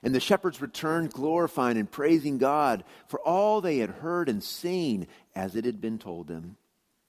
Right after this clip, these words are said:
And at the end of eight days, when he was circumcised, he was called Jesus, the name given by the angel before he was conceived in the womb. What an amazing story. Let's pray and ask God to teach us in this time.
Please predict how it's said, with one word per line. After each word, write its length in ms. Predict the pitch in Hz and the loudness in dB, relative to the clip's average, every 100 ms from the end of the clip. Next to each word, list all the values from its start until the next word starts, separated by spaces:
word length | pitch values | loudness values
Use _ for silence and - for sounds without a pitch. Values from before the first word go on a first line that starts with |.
| _ | _
And 140 | 123 | -4
at 80 | 127 | -2
the 100 | 131 | -2
end 120 | 135 | -2
of 100 | 127 | 0
eight 180 | 123 123 | 0 0
days, 420 | 120 104 87 80 | 0 0 0 -4
when 120 | 98 95 | -8 -6
he 120 | 113 | -4
was 140 | 101 | -6
circumcised, 840 | - 123 104 92 101 85 85 - - _ _ _ | -6 -8 -8 -10 -4 -2 -2 -6 -20 _ _ _
he 180 | - 131 | -4 -2
was 220 | 131 120 | -2 -8
called 460 | - 104 98 95 92 _ _ | -8 -8 -8 -8 -14 _ _
Jesus, 680 | 90 110 117 85 80 - - _ _ _ - | -10 -4 -4 -4 -10 -14 -20 _ _ _ -4
the 100 | 107 | 2
name 280 | 110 107 | 2 2
given 320 | 101 110 120 117 | 0 0 0 0
by 180 | 110 | 0
the 200 | 113 113 | 0 -2
angel 460 | 98 92 90 92 92 - | -2 -4 -6 -12 -14 -12
before 400 | 101 - 104 98 | -12 -6 -6 -4
he 160 | 110 | -4
was 200 | 101 101 | -4 -10
conceived 680 | - 101 - 117 90 76 69 _ _ _ | -10 -12 -8 -6 -6 -8 -16 _ _ _
in 180 | 90 85 | -12 -8
the 120 | 85 | -8
womb. 500 | 82 85 80 69 71 85 _ | -8 -8 -10 -12 -16 -20 _
What 140 | 170 - | -16 -10
an 100 | 107 | -10
amazing 760 | 165 127 101 147 - 76 67 | -8 -10 -6 -4 -6 -8 -14
story. 720 | 67 - 82 73 76 71 - _ _ _ _ _ | -18 -18 -16 -16 -16 -20 -20 _ _ _ _ _
Let's 180 | 143 - | -2 -2
pray 340 | - 139 117 98 | -4 2 2 2
and 80 | |
ask 280 | 95 98 - | -2 -4 -2
God 320 | 110 101 90 | -2 0 -2
to 80 | 80 | -6
teach 420 | - - 110 - | -12 -6 -6 0
us 180 | 85 - | 0 0
in 140 | 92 87 | -8 -6
this 200 | 82 - | -8 -10
time. 520 | 92 87 80 76 | -8 -6 -8 -12